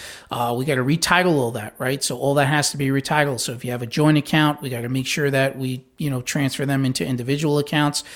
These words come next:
We look at, you know, the credit scores, we look at the credit repair, uh, make sure that your credit is, you know, the, the, the report is, you know, accurate. We gotta let them know that your spouse no longer is there. Talk to your accountant.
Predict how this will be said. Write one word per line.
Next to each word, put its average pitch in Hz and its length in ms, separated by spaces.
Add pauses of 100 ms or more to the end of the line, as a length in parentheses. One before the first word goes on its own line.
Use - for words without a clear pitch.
(280)
We 131 140
look 147 200
at, 135 280
you 147 80
know, 127 100
the 113 80
credit 160 540
scores, 147 580
we 120 180
look 131 220
at 120 120
the 139 60
credit 151 280
repair, 143 580 (320)
uh, 131 140
make 135 180
sure 139 220
that 131 100
your 127 140
credit 143 460
is, 147 440
you 139 120
know, 120 180
the, 120 140
the, 123 420
the 131 100
report 139 560
is, 127 420 (300)
you 139 120
know, 131 120
accurate. 151 480
We 131 100
gotta 127 220
let 131 240
them 143 220
know 147 180
that 156 140
your 135 140
spouse 135 360
no 139 140
longer 135 340
is 127 140
there. 135 300 (380)
Talk 180 240
to - 100
your 165 100
accountant. 156 520